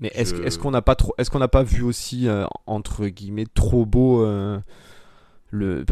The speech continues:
Speaker 1: parce que ce que tu dis, c'est to-, c'est totalement vrai, hein. On, on a vu ces derniers temps, euh, Fournier qui était, euh, qui était sûrement l'homme à tout faire de l'O G C Nice, et River, euh, qui lui était, euh, était complètement mis au second plan.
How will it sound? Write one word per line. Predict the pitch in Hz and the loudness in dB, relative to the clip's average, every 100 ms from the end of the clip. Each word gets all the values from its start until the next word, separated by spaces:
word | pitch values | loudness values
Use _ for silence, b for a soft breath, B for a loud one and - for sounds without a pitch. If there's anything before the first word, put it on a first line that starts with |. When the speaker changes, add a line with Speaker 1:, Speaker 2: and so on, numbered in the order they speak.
| - | 6
Speaker 1:
parce | - | 6
que | 120 | 4
ce | |
que | - | -2
tu | 120 | -4
dis, | 120 | -6
c'est | 147 117 | -6 -4
to-, | 117 | -6
c'est | - - | -6 -4
totalement | 120 113 110 | 0 2 2
vrai, | 120 165 | 2 0
hein. | 131 120 | 0 -4
On, | - | -6
on | 113 110 | -2 0
a | 110 | 0
vu | 120 | -2
ces | - | -4
derniers | 107 104 98 104 | -2 -2 -2 -2
temps, | 131 135 123 | -2 -2 -2
euh, | 92 98 95 90 | -4 -4 -4 -6
Fournier | - - 101 107 113 120 | 2 2 2 0 -4 -4
qui | - | -6
était, | 98 107 107 | -2 0 0
euh, | 104 101 - 101 107 | -2 -4 -10 -14 -12
qui | - | -8
était | 98 104 98 | -4 -2 -4
sûrement | 104 - - 107 110 | -8 -8 -6 -2 2
l'homme | 110 113 | 4 4
à | 107 | 2
tout | 110 | 0
faire | 113 120 - | 2 0 0
de | 104 | -8
l'O | 104 | -6
G | 101 | -4
C | 98 | -4
Nice, | 117 175 - b b b - | -6 -6 -10 b b b -4
et | 107 | -2
River, | 98 107 104 127 | 0 0 2 4
euh, | 139 107 98 | 4 2 0
qui | 101 - | -2 -8
lui | 98 98 107 | -6 -2 -2
était, | 98 107 107 | 0 0 0
euh, | 95 92 92 90 92 - | 0 -4 -6 -12 -14 -10
était | - 107 | -8 -8
complètement | - 113 101 113 - 117 | -4 -2 2 2 2 -4
mis | 110 | -2
au | 110 | -4
second | 101 110 104 | -4 -4 0
plan. | 110 151 | 2 2